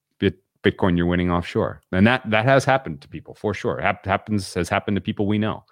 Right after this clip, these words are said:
Um, and that's why I kind of always assume that, you know, just send it to an intermediary, you know, use, use a, uh, an active wallet on your phone or on the, on your computer that you're, uh,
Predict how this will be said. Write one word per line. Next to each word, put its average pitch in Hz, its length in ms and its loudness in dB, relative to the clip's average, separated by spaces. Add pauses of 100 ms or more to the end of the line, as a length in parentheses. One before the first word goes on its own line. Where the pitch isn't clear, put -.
(260)
Um, 82 400 0
and 90 200 -2
that's 90 180 -2
why 90 280 4
I 82 40 2
kind 87 220 0
of 82 60 0
always 82 420 -2 (160)
assume 90 320 -2
that, 76 220 -6 (200)
you 82 100 -6
know, 73 240 -10
just - 300 -10
send 95 160 0
it 82 100 -2
to - 80 -2
an 82 100 0
intermediary, 80 760 -4 (180)
you 80 100 -4
know, 73 60 -4
use, 85 480 -2
use 87 240 0
a, 78 260 0 (460)
uh, 71 300 0
an 80 120 -4
active 80 400 -2
wallet 73 360 0
on 73 120 -6
your 73 120 -8
phone 73 360 -6
or 69 140 -4
on 69 140 -4
the, 71 100 -4 (160)
on 73 140 -6
your 73 80 -8
computer 73 460 -6
that 69 200 -6
you're, 69 260 -4
uh, 67 140 -4